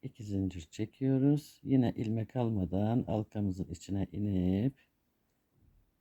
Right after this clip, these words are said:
bir defa da çıkarıyoruz. Çiçeğimizin üçüncü dolgusu oldu.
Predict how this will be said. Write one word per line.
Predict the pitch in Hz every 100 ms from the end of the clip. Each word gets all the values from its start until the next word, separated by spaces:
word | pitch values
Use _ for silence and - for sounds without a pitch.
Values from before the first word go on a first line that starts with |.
| _ _ _ _
bir | 127 95
defa | 78 - -
da | -
çıkarıyoruz. | 71 - - 120 117 131 143 - - -
Çiçeğimizin | - 131 101 92 80 98
üçüncü | - 90 - 92 90 80
dolgusu | 82 62 76 - -
oldu. | 73 80 85 - 80 101 113